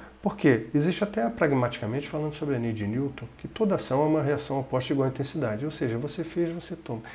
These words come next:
Não vamos voltar naquela questão da, da, das leis de Hammurabi, ou seja, é, olho por olho, dente por dente. Não é bem assim. Mas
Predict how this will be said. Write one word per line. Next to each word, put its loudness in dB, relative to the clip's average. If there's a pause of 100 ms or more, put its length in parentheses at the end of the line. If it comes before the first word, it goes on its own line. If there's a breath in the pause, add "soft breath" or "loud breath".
(320 loud breath)
Não 0
vamos 2
voltar 2
naquela -2
questão -2 (420 loud breath)
da, 0
da, -4 (100)
das -6 (100)
leis 0
de -2
Hammurabi, 0
ou -2
seja, 0
é, 0 (1300 loud breath)
olho 4
por 2
olho, 6
dente 0
por 0
dente. 2 (160)
Não 4
é 6
bem 6
assim. -6 (520 loud breath)
Mas 0